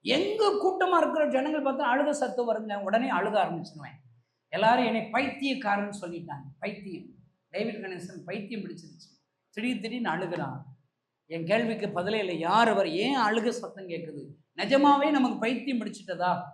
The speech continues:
அப்படி இருக்கும்போது ஒரு நாள் பைபிள் படிக்கிற ஒரு சகோதரரை ஒரு இடத்துல பார்த்தேன். அவர் யாருன்னா தெரியாது.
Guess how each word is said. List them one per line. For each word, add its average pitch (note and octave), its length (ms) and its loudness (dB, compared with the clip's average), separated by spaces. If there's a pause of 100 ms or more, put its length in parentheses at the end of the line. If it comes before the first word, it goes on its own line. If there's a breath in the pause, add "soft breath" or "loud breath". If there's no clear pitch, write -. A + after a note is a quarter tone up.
(200)
அப்படி F3 240 -6
இருக்கும்போது G#3+ 460 0
ஒரு G#3+ 140 4
நாள் A3+ 160 4
பைபிள் A#3+ 340 2
படிக்கிற G#3+ 340 -2
ஒரு G3+ 160 -6
சகோதரரை F#3+ 680 -2
ஒரு E3+ 160 -8
இடத்துல E3+ 320 -4
பார்த்தேன். D3 320 -2
அவர் D#3 120 -8
யாருன்னா G3+ 400 2
தெரியாது. F#3+ 420 -6